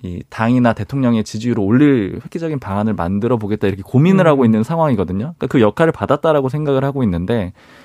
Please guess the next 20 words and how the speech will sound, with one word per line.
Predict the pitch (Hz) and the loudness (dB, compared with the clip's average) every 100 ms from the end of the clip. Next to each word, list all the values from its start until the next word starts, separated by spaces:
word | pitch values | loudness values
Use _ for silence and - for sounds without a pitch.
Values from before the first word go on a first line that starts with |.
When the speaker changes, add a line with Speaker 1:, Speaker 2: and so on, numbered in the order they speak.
| - - | -20 -4
Speaker 1:
비대위와 | 151 185 220 190 | 0 2 4 4
또 | 165 135 | 4 2
이게 | 107 107 95 58 - - - | 4 4 2 0 -10 -18 -8
겹칠 | 117 - | -6 -4
수가 | 127 123 90 | -4 -2 -2
있고 | 80 151 | 0 -2
Speaker 2:
음. | 143 131 120 - | -2 -4 -8 -6
Speaker 1:
또 | 190 | -2
혁신이라는 | 208 - 247 240 220 202 | 0 2 4 6 6 4
것 | 175 | 2
자체가 | 117 - 143 | -2 0 2
이준석 | 110 135 190 196 | 2 2 0 0
대표가 | 165 - 170 156 147 | -4 -4 0 0 0
출범시켰다라는 | 143 226 226 226 - 202 165 147 139 | -2 0 0 0 -2 -4 0 0 0
그런 | 113 107 | 0 0
상징성도 | 143 190 196 - 156 135 | 0 -2 -2 -4 -4 -4
같이 | - - 151 | -4 -4 -2
갖고 | 127 123 | 0 0
Speaker 2:
네, | 139 | 0
Speaker 1:
있잖아요. | 135 85 | 0 -2